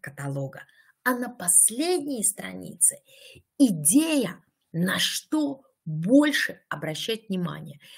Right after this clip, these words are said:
какие видео надо снять, на что больше продвинуть. И, конечно, это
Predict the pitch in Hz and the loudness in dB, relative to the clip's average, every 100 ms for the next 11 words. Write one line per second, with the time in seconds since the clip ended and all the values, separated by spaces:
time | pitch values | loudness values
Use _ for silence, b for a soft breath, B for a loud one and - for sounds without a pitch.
0 | B - 240 - 311 294 233 262 233 247 | B -6 -6 0 4 4 6 4 4 2
1 | 247 240 220 226 - - 170 147 - - | 2 0 0 2 0 0 -4 -6 -12 -18
2 | b b b - - - - - 294 226 | b b b -12 -6 -4 -4 0 0 2
3 | 277 277 - 269 254 240 208 202 175 139 | 2 2 -2 -4 -4 -4 -4 -4 -6 -8
4 | - b b 208 - 180 208 294 - 170 | -14 b b -12 -6 -2 -2 -2 -4 -8
5 | 160 - 185 190 - 160 156 151 | -10 -6 -6 -6 -6 -8 -8 -12